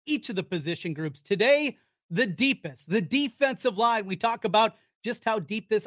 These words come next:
Iowa team is and what it means for Hawkeye football. A Iowa women's basketball player has entered the transfer portal.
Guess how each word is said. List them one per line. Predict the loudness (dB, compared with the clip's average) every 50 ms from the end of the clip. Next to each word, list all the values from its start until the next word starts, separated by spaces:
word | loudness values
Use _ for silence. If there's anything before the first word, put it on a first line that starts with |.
| -4
Iowa | -4 -2 -2 0 0 0 -2
team | -2 -4 -6 -4 -2 -2
is | 0 0 2 0 2 2
and | 2 0 0 -2 _ _ _ _
what | 0 6 6 6 6
it | 6 2
means | -2 -2 0 0 -2 -2 -4 -6
for | -4 -2 0 0 0
Hawkeye | 0 -2 -4 -4 -4 -4 -2 -2 -2 -2 -4 _
football. | -2 -2 -2 -2 -2 -2 -2 -2 -2 -6 -10 _ _ _ _ _ _ -8
A | -6 -4 -4 -4 -4
Iowa | -2 -2 -2 0 0 0 0 0
women's | 0 0 -2 -2 -2 -2 -2
basketball | -2 -2 -2 -2 -4 -2 0 0 0
player | -2 -2 -2 -2 -2 0
has | 0 -2 -4 -6 -8 -10
entered | -8 -8 -4 0 2 2 2
the | 0 -4
transfer | -8 -6 -4 -4 -4 -4 -6 -10 -10
portal. | -8 -4 -2 0 2 2 2 0 -2